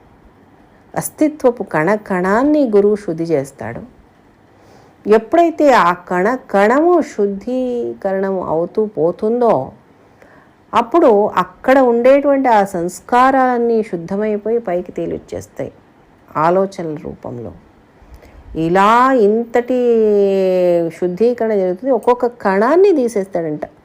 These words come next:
వేరు వేరే చేసేసి క్లీనింగ్ చేస్తాడనమాట. ఒక్కొక్క చిన్న చిన్న కణాన్ని కూడా క్లీనింగ్ చేస్తాడు గురువుగారు,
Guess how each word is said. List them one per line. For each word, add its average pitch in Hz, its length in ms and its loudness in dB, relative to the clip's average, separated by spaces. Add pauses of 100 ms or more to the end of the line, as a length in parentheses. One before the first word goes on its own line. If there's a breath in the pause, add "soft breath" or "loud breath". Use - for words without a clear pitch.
(480 soft breath)
వేరు 226 240 6
వేరే 254 240 4
చేసేసి 226 600 0
క్లీనింగ్ 220 460 -2
చేస్తాడనమాట. 117 720 -8
ఒక్కొక్క - 260 -12
చిన్న 196 260 -4
చిన్న 196 280 -6
కణాన్ని 190 560 0
కూడా 196 160 2
క్లీనింగ్ 170 600 -4
చేస్తాడు 123 400 -8
గురువుగారు, 156 600 -10